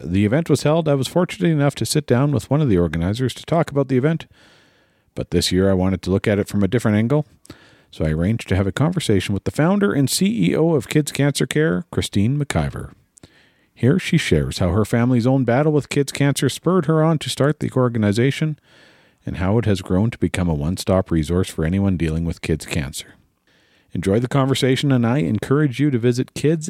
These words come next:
cancer care A B dot C A to learn more about the amazing work this group does, and if you're in the Calgary area, considering adding Barley and Smoke to your calendar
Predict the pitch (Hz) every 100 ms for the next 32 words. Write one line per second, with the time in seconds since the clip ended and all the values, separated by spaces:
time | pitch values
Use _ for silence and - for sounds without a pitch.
0 | - - 131 - 135 - 117 135 131 113
1 | 135 110 131 170 101 80 - - 104 165
2 | 202 208 _ _ _ _ _ _ - 87
3 | 85 87 113 123 117 87 85 107 120 110
4 | 113 120 104 - 113 104 - 131 160 -
5 | - _ - _ - 85 - 87 95 107
6 | - - 117 143 143 135 113 147 151 135
7 | 107 - 143 175 139 87 85 82 76 92
8 | 147 147 110 107 127 - 101 120 - 92
9 | 120 139 151